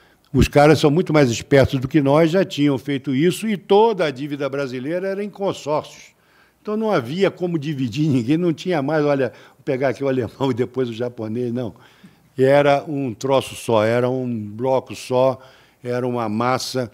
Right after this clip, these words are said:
absolutamente, ah, controlada, obviamente, pelos bancos americanos, sobretudo o Citibank, que era o famoso Bill Rhodes, pra quem ainda lembra desse nome,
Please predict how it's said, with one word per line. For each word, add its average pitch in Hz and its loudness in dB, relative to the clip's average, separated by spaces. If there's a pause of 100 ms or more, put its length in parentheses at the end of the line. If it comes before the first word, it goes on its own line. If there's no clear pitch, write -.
(340)
absolutamente, 120 -2 (480)
ah, 113 -4
controlada, 101 0
obviamente, 104 -4
pelos 107 -4
bancos 104 -8
americanos, 147 -6
sobretudo 113 -12
o 131 -10
Citibank, 139 -4 (500)
que - -8
era 113 -2
o 110 -2
famoso 104 -2
Bill 113 -6
Rhodes, 123 -6
pra 95 -8
quem 101 -6
ainda 101 -8
lembra 101 -10
desse 104 -12
nome, 135 -4